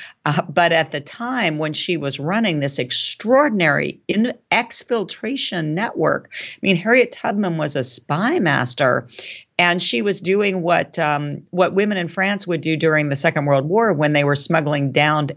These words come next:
airmen out of occupied France. She was obviously smuggling enslaved Americans out of the South, uh, into the free North. And nobody would suspect, you know, a Black woman, uh,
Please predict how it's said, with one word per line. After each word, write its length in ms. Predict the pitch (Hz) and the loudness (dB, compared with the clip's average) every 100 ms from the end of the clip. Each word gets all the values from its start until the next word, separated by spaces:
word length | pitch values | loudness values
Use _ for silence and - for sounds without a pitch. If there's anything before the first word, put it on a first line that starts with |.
| - | 2
airmen 600 | 208 202 175 123 120 123 - - - - | 2 2 0 -2 -4 -6 -14 -16 -12 -2
out 260 | 160 160 | 2 2
of 120 | 156 139 | 0 -2
occupied 580 | 147 147 143 143 131 | -2 -4 -6 -4 -4
France. 500 | 127 190 196 147 - - | -4 -4 -2 -2 -6 -6
She 220 | - 196 | -4 -2
was 160 | 175 165 | -2 2
obviously 500 | 151 143 151 - 147 | 2 2 -2 -4 -4
smuggling 640 | - 170 156 143 139 135 - | -4 0 0 2 0 -2 -2
enslaved 560 | 151 143 165 156 160 135 | -2 -2 0 2 2 0
Americans 880 | 135 165 208 196 160 139 135 123 - - - - _ _ - | 0 2 2 2 2 2 2 0 -4 -14 -20 -20 _ _ 0
out 320 | 160 160 - 147 | 2 2 -2 2
of 320 | 143 131 - | 2 2 -4
the 100 | 143 | -6
South, 640 | - 190 240 - - - _ | -2 2 2 0 -6 -18 _
uh, 340 | 151 147 139 127 - | -6 -2 -2 -2 0
into 420 | 165 170 - 147 | 2 2 -4 -4
the 100 | 135 | -6
free 320 | - 165 147 | -4 -4 -2
North. 540 | 135 151 196 151 143 - - - _ | 0 0 4 4 2 -6 -14 -16 _
And 320 | - 175 170 - | 0 2 2 0
nobody 800 | 185 196 247 349 392 233 185 160 | 0 2 2 2 0 -2 -2 0
would 240 | 165 156 | 2 0
suspect, 640 | - 165 - 175 170 - - - - _ _ _ | 0 0 0 2 0 0 -10 -20 -20 _ _ _
you 100 | 196 | 0
know, 280 | 175 156 - | 2 0 0
a 80 | 156 | -2
Black 420 | 151 170 185 190 165 | 0 2 2 0 -6
woman, 640 | 156 185 180 147 143 143 - - _ _ | -4 -2 0 0 -2 -4 -8 -20 _ _
uh, 380 | 151 147 143 | 2 4 2